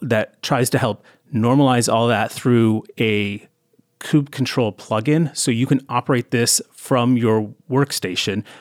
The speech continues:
point it to whatever cluster that your kube config, your kube context is already set to. So you can say kubectl cots install whatever application it is, and that'll install the admin console, get it ready for a license,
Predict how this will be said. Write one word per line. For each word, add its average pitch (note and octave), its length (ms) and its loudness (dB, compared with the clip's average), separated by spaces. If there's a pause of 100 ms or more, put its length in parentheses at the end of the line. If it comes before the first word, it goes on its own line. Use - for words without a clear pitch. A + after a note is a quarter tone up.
(160)
point E3+ 180 4
it C3 120 0
to - 80 -2
whatever F3 280 2
cluster D#3 400 0
that A#2+ 220 0
your B2 140 2
kube - 320 -2
config, A#2+ 440 0
your A2 140 -2
kube - 180 -4
context B2+ 420 -2
is A2+ 80 -2
already G2+ 200 -2
set - 240 -4
to. F2 200 -8 (300)
So - 140 0
you A#2 40 2
can B2+ 120 4
say A2+ 260 2 (540)
kubectl A#2+ 640 0 (240)
cots - 440 0
install A2+ 800 2
whatever A#2+ 320 0
application A#2 520 -2
it G#2+ 120 0
is, G#2 240 0
and B2 140 -2
that'll B2 220 0
install C3+ 540 0 (320)
the A#2+ 240 2
admin C3+ 360 2
console, A#2+ 640 0 (100)
get C3+ 140 0
it G2 60 -2
ready A#2+ 200 0
for B2+ 160 0
a A#2 60 2
license, A2 560 0